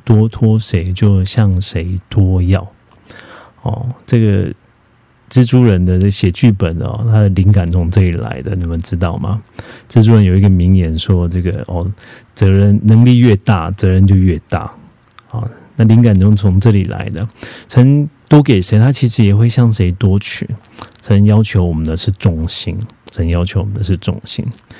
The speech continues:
所以在主面前看啊，五千、两千、一千都一样重要，都一样重要。在一个团体的里面，我们需要有一个那，有，有几个那一夫当，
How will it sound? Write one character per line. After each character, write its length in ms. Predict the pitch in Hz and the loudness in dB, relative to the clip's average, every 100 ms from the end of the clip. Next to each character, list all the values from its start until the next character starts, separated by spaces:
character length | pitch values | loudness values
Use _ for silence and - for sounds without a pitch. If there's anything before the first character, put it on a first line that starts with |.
| - - _ | -20 -20 _
所 140 | 175 | -2
以 40 | 175 | 2
在 200 | 190 170 | 0 2
主 220 | 110 95 | 2 2
面 200 | 131 131 | 2 2
前 260 | 113 95 | 0 0
看 240 | 95 127 110 | -2 0 0
啊， 120 | 85 80 | -2 -4
五 180 | 92 92 | -4 -4
千、 500 | - - 127 131 127 | -2 0 2 2 2
两 340 | 104 78 80 | 0 -2 -6
千、 400 | 87 - 113 110 - | -6 0 2 2 2
一 100 | 143 | -2
千 500 | - - 110 110 110 | -2 -2 2 2 2
都 200 | 127 123 | 2 2
一 80 | 95 | 4
样 240 | 104 104 | 2 2
重 320 | 87 92 80 82 | 0 -2 -2 -6
要， 300 | 80 - _ _ _ _ - | -8 -12 _ _ _ _ 0
都 180 | 98 | 0
一 40 | 87 | 2
样 200 | 85 85 | -2 -4
重 220 | - 87 | -6 -8
要。 160 | 98 98 - - - - _ _ _ _ _ | -8 -10 -16 -20 -20 -20 _ _ _ _ _
在 160 | 147 139 | 2 4
一 80 | |
个 100 | 127 | 2
团 280 | 107 107 104 | 2 2 2
体 140 | 107 98 | 4 0
的 100 | 92 | 0
里 160 | 80 | -2
面， 160 | 85 104 | 2 2
我 80 | 95 | 4
们 160 | 98 | 4
需 240 | 110 - 127 | 2 2 2
要 180 | 131 101 | 4 2
有 140 | 82 | 0
一 80 | 92 | -2
个 120 | 92 | 2
那， 140 | 98 117 - - | 2 0 -6 -4
有， 200 | 104 101 | 2 2
有 180 | 107 113 | 4 2
几 240 | - 90 | 0 -4
个 80 | 87 | 0
那 120 | 101 - | 0 2
一 120 | 120 | 0
夫 220 | - 107 | 2 -2
当， 360 | 98 101 101 | 2 2 2